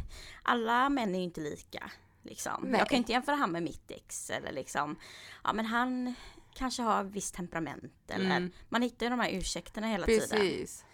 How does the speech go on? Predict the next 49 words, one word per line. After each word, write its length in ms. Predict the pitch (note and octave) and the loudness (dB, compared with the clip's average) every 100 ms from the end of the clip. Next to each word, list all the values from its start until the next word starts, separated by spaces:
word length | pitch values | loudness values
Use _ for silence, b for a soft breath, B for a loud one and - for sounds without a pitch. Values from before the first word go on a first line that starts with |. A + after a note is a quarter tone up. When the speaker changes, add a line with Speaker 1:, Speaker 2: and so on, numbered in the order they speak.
| b - | b -4
Speaker 1:
Eller 140 | G3+ | 0
jag 300 | G3 F#3+ F#3+ | 4 6 4
kanske 260 | - F#3+ F3+ | 2 -4 -4
var 120 | F3 | -4
lite 240 | E3+ E3+ - | -4 -8 -6
för 420 | F3 - E3+ E3 - | -2 -2 -2 -8 -10
Speaker 2:
Framförallt 480 | - A3+ G#3+ G#3+ F#3+ | 8 10 12 10 10
det, 60 | |
jag 240 | G3 D#3 D#3 | 8 8 10
tänkte 260 | G#3 F3+ | 12 12
Speaker 1:
Ja. 60 | F3+ | 10
Speaker 2:
också 220 | F#3 - | 8 6
att 100 | D3 | 4
man 140 | F3+ E3+ | 6 8
börjar 220 | F3 D#3 | 8 8
skylla 280 | G3 D3+ C3+ | 4 2 2
på 120 | D#3 | 0
sig 160 | F3 F3+ | 0 2
själv. 440 | - - A#3 A#3 | 4 4 6 6
Speaker 1:
Mm. 180 | G3 G#3+ | 6 6
Speaker 2:
Att 160 | G3 | 6
man 140 | F#3 D#3 | 6 4
tänker 280 | E3 C#3+ - | 4 0 0
så 80 | B2 | -2
här, 80 | |
liksom, 260 | - - D3+ | -2 -2 0
"Ja, 100 | D3+ | 2
men 140 | D#3+ | 2
jag 140 | A#2 A#2+ | 2 0
kanske 260 | D3 C3 D3+ | -2 -4 -4
borde 320 | C3+ C3 B2+ | -4 -2 0
ha 120 | C3+ | -2
tänkt 340 | - B2+ A2 - | -2 -4 -2 0
på 80 | |
mitt 220 | C#3 B2+ - | 0 0 -4
tonläge", 760 | D3+ C#3+ - C3 C#3 A#2 B2 | -4 -4 -2 -2 -2 -4 -4
eller 440 | C3 C#3 C#3 - D#3 | -4 -4 -4 4 8
Speaker 1:
Precis, 240 | A3 G#3+ | 8 6
jag 120 | G#3+ | 0
kanske 180 | B3+ A3+ | 2 0
inte 120 | A3 | -2
skulle 140 | - D3 | -2 0
tjafsa 440 | - - - - | 0 0 -4 -8
för 140 | - A#2+ | -6 -6
en 60 | |
småsak, 880 | - G3 E3+ - - - D#2+ D2+ - - | -6 -4 -4 -4 -4 -2 0 0 -2 -6
Speaker 2:
Ja. 60 | - | 2
Speaker 1:
eller 400 | E3+ D#3+ - C#3 - | 6 6 4 0 -6
sådär. 440 | - A3 - | -4 -2 -2